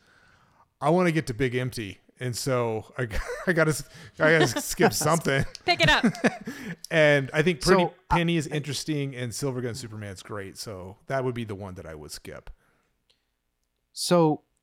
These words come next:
Speaker 2: I, you know, I, when I said that I was listening to the album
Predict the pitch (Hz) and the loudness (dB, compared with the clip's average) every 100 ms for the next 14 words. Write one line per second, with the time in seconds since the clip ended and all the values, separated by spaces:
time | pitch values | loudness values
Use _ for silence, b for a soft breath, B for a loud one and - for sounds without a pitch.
0 | - 151 160 170 - - 147 147 160 170 | 2 4 4 2 -4 -12 -8 0 2 2
1 | - 147 147 143 135 - 135 101 101 143 | 0 2 4 4 2 -2 -16 -14 -10 -2
2 | 143 147 143 135 123 - - 147 147 139 | 0 2 0 -2 -6 -10 -2 -2 0 2
3 | 131 131 120 131 - 135 123 123 - 127 | 2 0 0 -2 0 -2 -2 -2 -2 0
4 | 120 117 117 - 156 135 127 123 127 123 | 0 -2 -6 -14 -12 -6 0 2 2 0
5 | 117 117 | -4 -6